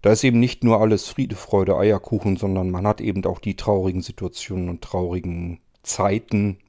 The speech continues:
die können mal kürzer, mal länger sein.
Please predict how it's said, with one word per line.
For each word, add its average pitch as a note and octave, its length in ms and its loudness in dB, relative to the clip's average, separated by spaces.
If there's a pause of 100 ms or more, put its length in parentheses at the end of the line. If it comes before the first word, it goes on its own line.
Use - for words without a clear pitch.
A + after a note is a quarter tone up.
(160)
die G2 80 -4
können F2 320 -4
mal F2 300 -6
kürzer, - 460 -6
mal E2+ 220 -8
länger F#2 300 -8
sein. F2 340 -6